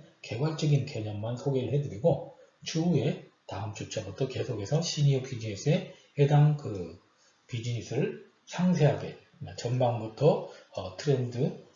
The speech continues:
또 어떤 우수 사례, 또 이런 비즈니스 어떤 역할 이런 것들을 같이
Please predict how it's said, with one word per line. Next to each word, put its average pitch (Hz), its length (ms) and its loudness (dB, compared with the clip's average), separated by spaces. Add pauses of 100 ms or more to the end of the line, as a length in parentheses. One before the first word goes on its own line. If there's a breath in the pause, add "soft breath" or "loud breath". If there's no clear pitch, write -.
(120)
또 98 380 -4
어떤 98 260 -10
우수 120 240 -6
사례, 120 520 -2 (280 loud breath)
또 104 200 -4
이런 107 260 -6
비즈니스 110 460 -6
어떤 92 240 -10
역할 110 360 -4
이런 117 180 -2
것들을 110 280 -4
같이 - 560 -2